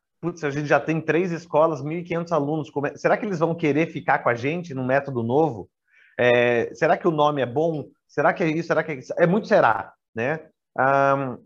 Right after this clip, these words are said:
hoje, o que que, o que que eu percebo, assim? Eu percebo que, por mais que você tenha essas dúvidas, essas dúvidas surgem e é, e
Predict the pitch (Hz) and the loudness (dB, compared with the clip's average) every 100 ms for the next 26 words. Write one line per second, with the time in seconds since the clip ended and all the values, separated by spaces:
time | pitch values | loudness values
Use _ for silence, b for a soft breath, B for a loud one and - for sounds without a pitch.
0 | _ _ _ _ _ _ - 170 233 196 | _ _ _ _ _ _ 0 6 6 6
1 | 139 131 147 - 214 - 190 175 170 190 | 0 -4 -4 -6 -12 -6 -2 0 -2 0
2 | 220 208 208 165 135 - 139 123 117 - | 2 2 4 2 0 0 2 2 -2 -4
3 | 117 113 _ _ - 160 175 175 190 196 | -10 -12 _ _ -2 0 2 2 2 0
4 | 208 202 180 196 185 180 170 - 247 233 | -2 -6 -2 2 2 2 -2 -4 -6 -6
5 | 175 185 175 160 120 139 254 185 135 139 | -2 0 0 -2 -4 -4 -2 0 0 0
6 | 143 139 180 160 - - 165 349 269 175 | -2 -6 -4 -6 -8 -8 0 2 2 0
7 | 117 135 190 107 | 4 6 4 4